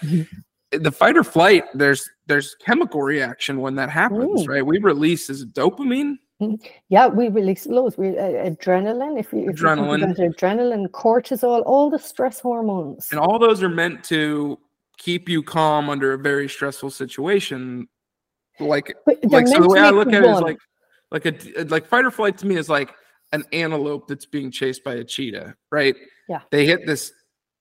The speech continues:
Speaker 2: rush of chemicals to get away from
Speaker 1: Mm-hmm.
Speaker 2: the threat, but
Speaker 1: Mm-hmm.
Speaker 2: animals have the ability when they get away from the threat to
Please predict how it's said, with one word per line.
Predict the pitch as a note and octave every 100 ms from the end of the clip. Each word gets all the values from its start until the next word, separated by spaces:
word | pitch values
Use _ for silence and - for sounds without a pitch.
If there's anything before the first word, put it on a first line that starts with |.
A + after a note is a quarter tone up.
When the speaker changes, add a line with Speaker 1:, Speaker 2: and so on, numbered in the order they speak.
| _ -
Speaker 2:
rush | C#3 D#3+ F3+ -
of | E3 C#3+ - _ _
chemicals | E3+ D#3+ - C3+ C3 C3 - _ _
to | A3
get | F#3+ D#3
away | D3 E3+
from | E3+ E3
Speaker 1:
Mm-hmm. |
Speaker 2:
the | D#3+
threat, | - C#3+ C#3 - _ _ _ _ _
but | E3
Speaker 1:
Mm-hmm. | D#3 G#3
Speaker 2:
animals | A3 F3 D#3+
have | D#3+ D3+
the | D3
ability | C#3+ D3+ D3+ D3
when | C#3+ C#3
they | C3+
get | B2 F3 F3
away | D3 C#3+
from | C#3 C#3
the | C3
threat | - C#3 B2+ -
to | - C3 B2